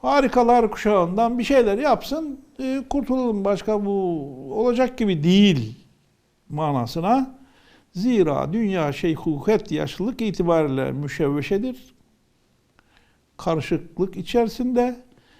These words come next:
İslamiyet garazların, arazın, İslam düşmanlarının garazlarının teneffüsüyle mütezelziledir, sarsıntı geçirmektedir.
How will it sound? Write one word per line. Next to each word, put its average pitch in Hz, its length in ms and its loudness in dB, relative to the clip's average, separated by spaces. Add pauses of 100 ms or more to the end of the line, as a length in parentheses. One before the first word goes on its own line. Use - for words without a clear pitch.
(220)
İslamiyet 214 960 4 (560)
garazların, 180 1000 2
arazın, 175 880 2 (520)
İslam 190 440 -4
düşmanlarının 151 680 -4
garazlarının 175 720 2
teneffüsüyle 190 1120 2 (280)
mütezelziledir, 160 960 2
sarsıntı 160 720 -4
geçirmektedir. 131 880 -8